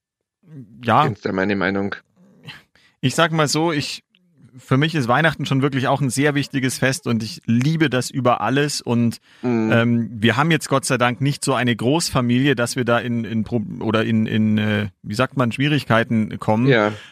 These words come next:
Speaker 1: Aber zumindest, ja, Mai, es ist auch, äh,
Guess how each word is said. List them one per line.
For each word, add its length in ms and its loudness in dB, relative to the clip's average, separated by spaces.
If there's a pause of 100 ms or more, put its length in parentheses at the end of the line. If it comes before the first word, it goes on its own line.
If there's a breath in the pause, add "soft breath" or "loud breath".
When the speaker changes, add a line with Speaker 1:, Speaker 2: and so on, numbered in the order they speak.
(160 loud breath)
Speaker 1:
Aber 640 2 (320)
zumindest, 640 0
ja, 320 0 (160)
Mai, 460 -4
es 120 -2
ist 160 -4
auch, 300 -2
äh, 300 -4